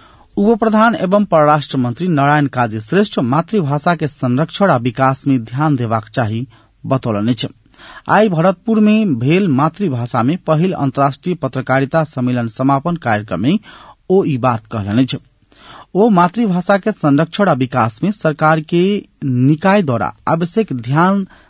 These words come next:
देब जरूरी रहल बतौने छथि। ओ मातृभाषा में पत्रकारिता करय वाला विषय के सरकार द्वारा प्रोत्साहित करब आवश्यक रहल चर्च सेहो कयलनि। ओ मातृभाषा से संचालन भेल संचार माध्यम प्रति सम्मान प्रकट करैत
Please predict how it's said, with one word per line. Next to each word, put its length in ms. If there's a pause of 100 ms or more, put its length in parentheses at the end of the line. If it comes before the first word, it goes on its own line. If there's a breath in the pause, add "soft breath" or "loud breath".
(100)
देब 320
जरूरी 420
रहल 220
बतौने 340
छथि। 320 (540 loud breath)
ओ 120
मातृभाषा 680
में 160
पत्रकारिता 600
करय 220
वाला 200
विषय 320
के 160
सरकार 460
द्वारा 240
प्रोत्साहित 600
करब 320 (100)
आवश्यक 420
रहल 220
चर्च 260
सेहो 320
कयलनि। 300 (580 loud breath)
ओ 120
मातृभाषा 640
से 120
संचालन 540
भेल 240
संचार 440
माध्यम 320
प्रति 280
सम्मान 560
प्रकट 320
करैत 300